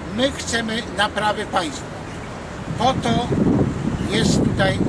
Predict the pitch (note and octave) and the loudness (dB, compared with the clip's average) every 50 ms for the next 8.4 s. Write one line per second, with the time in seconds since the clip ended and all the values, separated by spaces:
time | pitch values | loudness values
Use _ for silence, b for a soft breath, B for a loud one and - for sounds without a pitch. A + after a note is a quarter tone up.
0 | - - G3 G#3+ - G#3+ G3+ G3+ G3+ F#3+ F#3+ G3 F#3+ - G3 E3+ F#3+ F#3 E3+ F3+ | 0 0 0 0 0 -2 -2 -2 -2 0 0 0 0 0 0 0 0 -2 -2 -4
1 | E3+ - - - E3 F3 G3 A3 G#3+ - - G3+ F#3+ - - F#3 G3 G#3 G3+ G3+ | -6 -6 -4 -4 -4 -4 -4 -4 -4 -4 -6 -6 -6 -6 -4 -2 0 0 2 0
2 | F#3 - D#3 - F#3+ G3 G#3 G#3 G#3 G3 - - - - - - - - - C4+ | 0 -2 -4 0 2 2 2 2 0 -4 -8 -10 -10 -10 -10 -10 -4 0 2 2
3 | C#4+ - - B3+ A#3+ A#3 A3+ - - - - - - - - A3 A3 A3 G#3 - | 2 2 0 -4 -2 -4 -6 -8 -10 -10 -10 -10 -6 -2 -2 0 0 -2 -2 -2
4 | G#3+ G3+ - G#3+ G#3 G3+ G3 F#3+ F#3+ - - - - - - - - - F#3+ G3 | -2 -2 0 0 2 2 4 4 2 0 -2 -8 -10 -12 -12 -10 -6 -4 -2 -2
5 | G3 G3 F#3+ F#3 - - - - - - - - A3+ A3+ - - - - - G#3 | -2 -2 -4 -4 -4 -8 -10 -10 -8 -6 -4 -4 -4 -4 -4 -4 -6 -6 -6 -6
6 | - - - - G#3+ G#3 F#3 F3+ E3+ - - D#3+ D3 - - - - - - C4+ | -6 -6 -4 0 2 2 2 2 -2 -6 -4 -4 -2 -2 -4 -4 -4 -4 -2 -2
7 | D#4 C4+ C#4 A#3+ G#3+ - - F#3 D#3+ D#3+ D#3+ - D#3 D3 C#3+ C#3+ C#3 C#3+ D3 C#3+ | 0 0 2 2 2 2 0 -2 -2 -2 -4 -4 -4 -4 -2 -2 -2 -4 -4 -4
8 | C#3 C3+ B2+ - - - - | -4 -8 -8 -8 -8 -10 -10